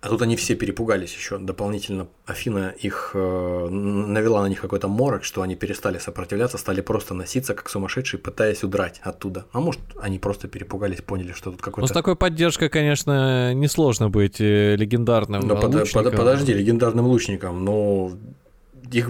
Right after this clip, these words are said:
Speaker 1: их сто восемь человек, у них еще слуг там человек десять. А как ему еще отомстить, извините? Он один, э, против всех. М, как чья-то помощь же нужна все равно, так уж, если на то пошло. В общем,
Speaker 2: Да.
Speaker 1: били, как соколы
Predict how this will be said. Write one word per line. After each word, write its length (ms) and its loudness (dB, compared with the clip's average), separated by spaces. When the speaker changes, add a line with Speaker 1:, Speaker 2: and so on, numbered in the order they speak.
Speaker 1:
их 180 2
сто 180 2
восемь 300 2
человек, 520 2
у 60 -2
них 180 -2
еще 160 0
слуг 320 2
там 140 -4
человек 420 -2
десять. 400 -6
А 80 -6
как 240 0
ему 140 0
еще 180 0
отомстить, 560 -6
извините? 400 -4
Он 160 2
один, 380 4
э, 120 -2
против 360 -2
всех. 420 -4
М, 220 -4
как 180 -10
чья-то 300 2
помощь 320 -2
же 80 -8
нужна 440 0
все 200 -8
равно, 340 0
так 200 -4
уж, 140 -8
если 220 -6
на 100 -8
то 120 -6
пошло. 380 -10
В 60 0
общем, 420 2
Speaker 2:
Да. 560 -2
Speaker 1:
били, 280 4
как 240 0
соколы 640 2